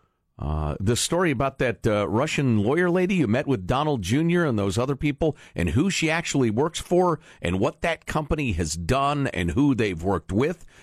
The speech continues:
is really something. I mean, it's, number one, old Don Junior had no business getting into the ring with this gal 'cause she is a super heavyweight of some really, really scary international intrigue where people end up dead.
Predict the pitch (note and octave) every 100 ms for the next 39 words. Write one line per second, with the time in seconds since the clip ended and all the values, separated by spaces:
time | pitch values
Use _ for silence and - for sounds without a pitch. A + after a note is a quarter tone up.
0 | - - G2+ E2 D#2+ D#2 E2 F2+ G#2+ B2+
1 | D#3+ F3+ F3 E3 A#2 B2+ G2+ - - -
2 | - _ _ _ - G#2+ A#2 A2 G#2 F#2+
3 | - - G2 A2+ E3 C#3+ G#2 C#3+ G#2 G#2+
4 | B2+ G#2+ B2 A2 F#2+ A#2 F#2+ G2 F2+ A2
5 | A#2 A2+ G2 G2 E2 F2+ - F#2+ F#2+ F#2
6 | F2+ F2+ F2+ E2 - G2+ - F2+ C#2+ C#2
7 | - - - G#2 F2 - - C3+ B2+ G#2
8 | G2+ - E3 C#3+ C#3 A#2+ A#2+ G#2+ F#2+ F#2+
9 | - - - F2+ - F#2 F2 F#2 C3 B2
10 | A2 G2 G#2+ G2 F2 - - - A2+ A2
11 | G2 F2+ F2 F#2+ F#2 F#2 F2 G#2 F#2 E2+
12 | - G2+ F2+ E2+ A2+ F#2+ F#2 F2+ E2 F2
13 | F2 E2 F#2+ D#2 -